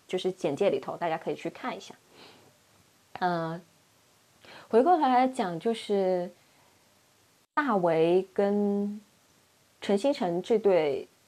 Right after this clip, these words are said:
师徒，嗯，在最后大结局的时候，其实也做了蛮多的一些铺垫，去解开他们的心结。呃，其实大为可能会比较早一点，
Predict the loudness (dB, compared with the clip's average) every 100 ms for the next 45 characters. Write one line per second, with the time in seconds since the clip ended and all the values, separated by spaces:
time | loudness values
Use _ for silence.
0 | _ -20 -4 -4 -2 -2 0 -2 -6 _
1 | _ _ _ _ _ -6 -4 -4 -6 -8
2 | -12 _ _ -20 -4 -2 0 0 0 0
3 | 0 0 -2 -4 -4 -2 -4 -4 -6 -2
4 | 0 -2 -2 -2 0 -4 -4 -2 -2 0
5 | -2 -4 -4 -6 -4 -2 0 -2 -4 -4
6 | -6 -6 -6 -6 -6 -6 -6 -6 -8 -12
7 | -16 -20 -20 -20 _ -4 -2 -2 -6 -4
8 | -4 2 2 2 -4 -6 0 2 2 0
9 | -4 -4 -2 -2 0 -2 -2 -4 -6 -4
10 | -6